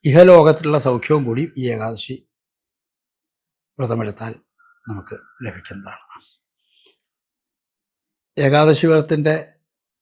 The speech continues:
ദിവസം,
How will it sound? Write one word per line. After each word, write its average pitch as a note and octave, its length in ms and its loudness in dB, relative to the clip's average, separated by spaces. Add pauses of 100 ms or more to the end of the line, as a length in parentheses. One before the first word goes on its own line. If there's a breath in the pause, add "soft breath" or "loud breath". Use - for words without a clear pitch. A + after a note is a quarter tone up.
(1800)
ദിവസം, A#2+ 360 0